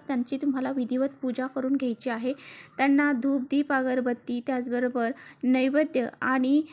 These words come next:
अ, ज्या काही फुलं असतात, तर ते फुलं पिवळ्या कलरची अर्पण करायची आहेत. त्याचबरोबर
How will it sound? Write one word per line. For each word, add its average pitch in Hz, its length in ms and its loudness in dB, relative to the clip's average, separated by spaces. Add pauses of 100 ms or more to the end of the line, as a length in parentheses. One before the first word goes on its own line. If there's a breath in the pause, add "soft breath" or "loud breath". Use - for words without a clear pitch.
(220 loud breath)
अ, 220 300 -4
ज्या 269 140 2
काही 302 340 0 (180)
फुलं 294 280 2
असतात, 254 340 -2 (100)
तर 226 60 -4 (100)
ते 269 60 0
फुलं 262 320 -2
पिवळ्या 269 420 0
कलरची 311 380 0
अर्पण 254 280 -2
करायची 240 400 -2
आहेत. 240 260 -2 (240)
त्याचबरोबर 247 440 -2